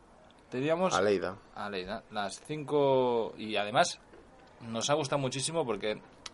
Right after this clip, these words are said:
Speaker 1: de todos los modelos que venían solamente conocíamos a Aleida, que es la chica caucásica, la chica rubia.
Speaker 2: Bueno, bueno, lo-, las modelos estaban encantadas.
Speaker 1: Es que
Speaker 2: Pues
Speaker 1: es eso, es eso.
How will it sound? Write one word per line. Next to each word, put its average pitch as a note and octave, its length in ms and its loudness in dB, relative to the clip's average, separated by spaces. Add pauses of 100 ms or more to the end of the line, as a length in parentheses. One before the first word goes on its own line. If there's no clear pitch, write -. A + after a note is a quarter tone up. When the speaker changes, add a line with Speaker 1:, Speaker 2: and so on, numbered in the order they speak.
Speaker 1:
de G#2+ 200 -2
todos B2+ 180 2
los B2 100 -2
modelos A#2+ 300 -2
que B2 80 -4
venían C3 220 -2
solamente G#2+ 360 -4
conocíamos G#2 480 -6
a G2 40 -8
Aleida, C3 300 -4 (460)
que G#2+ 60 -10
es G2 60 -8
la G2 100 -4
chica F#2+ 840 -2
caucásica, G2+ 460 -6
la F2 140 -6
chica F#2+ 220 -8
rubia. A#2 320 -4
Speaker 2:
Bueno, A#2 180 8
bueno, A2 220 6
lo-, G2 260 6
las G2+ 220 2
modelos G2 360 2
estaban G#2 260 4
encantadas. F2 640 0
Speaker 1:
Es - 80 -18
que - 240 -8
Speaker 2:
Pues A#2+ 220 6
Speaker 1:
es D3 80 8
eso, C#3+ 140 6
es C3 80 6
eso. D3+ 220 6